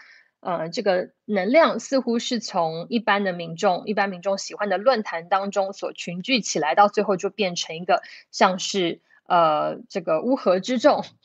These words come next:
举出来的一个力量。呃，跟目前我们市场上所看到的对于这家公司的分析是完全，呃，没有办法互相呼应的，也让市场是完全无所适从。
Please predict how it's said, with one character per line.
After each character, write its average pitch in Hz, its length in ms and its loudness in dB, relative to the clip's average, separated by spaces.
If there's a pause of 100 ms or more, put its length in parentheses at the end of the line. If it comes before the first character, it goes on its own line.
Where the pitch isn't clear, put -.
举 - 220 -8
出 247 220 0
来 185 220 4
的 175 240 -2
一 185 120 -8
个 190 160 0
力 220 180 -2
量。 208 240 2 (380)
呃， 170 540 0 (220)
跟 240 200 0
目 277 140 0
前 202 220 -2
我 - 40 -8
们 175 140 -8
市 254 140 -4
场 202 200 -8
上 208 220 -2
所 - 180 -10
看 240 260 0
到 208 180 6
的 170 80 -2
对 208 160 0
于 180 60 -2
这 208 100 -8
家 196 180 2
公 190 220 -4
司 196 160 -6
的 170 60 0
分 180 260 -6
析 185 200 -8
是 190 200 -4
完 170 260 -2
全， 160 360 0 (460)
呃， 185 220 -4
没 226 140 4
有 285 80 10
办 262 160 6
法 170 140 2
互 226 180 0
相 196 240 0
呼 208 180 0
应 214 140 0
的， 165 160 -4
也 - 80 -4
让 214 200 2
市 208 200 -4
场 - 320 -12
是 - 180 -4
完 170 280 -4
全 170 360 0
无 180 160 -6
所 - 320 -4
适 226 240 -2
从。 - 320 -4